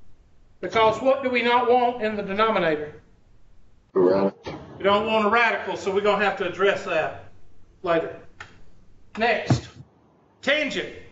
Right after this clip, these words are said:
Speaker 1: What is the tangent? Of apple. Of apple. One over the square root of three, and we don't like that.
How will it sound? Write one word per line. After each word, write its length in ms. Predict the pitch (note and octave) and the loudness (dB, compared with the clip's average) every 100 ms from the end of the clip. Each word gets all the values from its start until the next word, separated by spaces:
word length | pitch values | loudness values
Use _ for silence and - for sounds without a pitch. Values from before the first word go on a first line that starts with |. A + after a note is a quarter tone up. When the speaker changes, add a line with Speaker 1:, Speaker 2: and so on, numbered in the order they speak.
| - - | -20 -2
Speaker 1:
What 180 | G#3 A#3 | 2 2
is 160 | A#3 | 0
the 80 | A3 | -6
tangent? 540 | - C#4 D4 - D#3+ - - _ _ - - - - - - | 0 2 2 0 -4 -10 -20 _ _ -20 -20 -20 -20 -16 0
Of 640 | G3 A3 A#3+ C#4 - - - - - | 4 4 4 0 -4 -10 -16 -16 -2
apple. 420 | D4 D4 G#3+ D#3 - - - - - - - - - - - | 0 0 -2 -8 -8 -18 -20 -20 -20 -20 -20 -20 -20 -20 -2
Of 520 | F3+ F3+ F3+ A3 A#3+ - - - _ _ _ - - | 2 4 4 2 -2 -12 -20 -20 _ _ _ -20 -4
apple. 360 | C4 C4+ - - - - - - _ - E3+ | 0 0 -2 -10 -12 -20 -20 -20 _ -20 -6
One 540 | F3+ G#3 A#3+ B3+ - - - - - | 0 2 2 -2 -8 -18 -20 -20 -4
over 220 | F3+ F#3 | 0 0
the 80 | E3+ | -2
square 340 | - G3 G3+ | -6 2 2
root 160 | A3 A#3 | 4 0
of 80 | - | -2
three, 360 | G3 F#3 G3+ F#3+ - - - - - - | 2 4 4 0 -8 -18 -20 -20 -20 -12
and 180 | D#3 D#3+ | -8 -4
we 100 | F3+ | 0
don't 240 | G3+ G#3+ | 2 2
like 280 | A3+ A3 - | 2 2 0
that. 360 | E3 F3 F#3 | 2 2 0